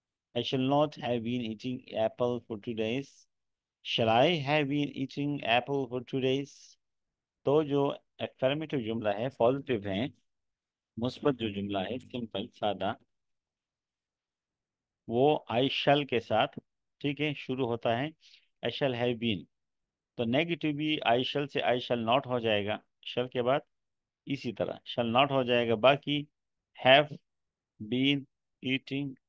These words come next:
apple for two days", उसी तरह बाकी जुमला उतारेंगे नीचे। और जो इंटरोगेटिव हैं, तो "shall"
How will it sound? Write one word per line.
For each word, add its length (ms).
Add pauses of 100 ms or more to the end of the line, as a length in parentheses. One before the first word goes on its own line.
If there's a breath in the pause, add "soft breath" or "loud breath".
apple 440 (200)
for 200 (380)
two 200 (360)
days", 400 (680)
उसी 220
तरह 200
बाकी 260
जुमला 340 (220)
उतारेंगे 480
नीचे। 320 (2250)
और 300
जो 160
इंटरोगेटिव 680
हैं, 320 (360)
तो 140
"shall" 320